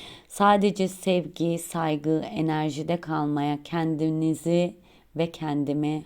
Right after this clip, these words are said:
hazır hissediyorum. Evrendeki gizli güzellikleri görmek, sınırlarımı genişletmek ve benim için olan sonsuz olasılıkların hayatıma gelmesi için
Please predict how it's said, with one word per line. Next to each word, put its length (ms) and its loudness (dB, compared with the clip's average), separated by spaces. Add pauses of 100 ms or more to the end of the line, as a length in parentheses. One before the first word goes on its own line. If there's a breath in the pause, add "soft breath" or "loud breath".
hazır 380 -2
hissediyorum. 800 -4 (480 loud breath)
Evrendeki 760 4
gizli 420 0
güzellikleri 920 0
görmek, 640 -2 (360 loud breath)
sınırlarımı 840 2
genişletmek 960 -2 (320 loud breath)
ve 200 2
benim 360 2
için 560 0
olan 520 -2
sonsuz 720 0
olasılıkların 1080 0 (340 loud breath)
hayatıma 680 2
gelmesi 680 -2
için 500 -4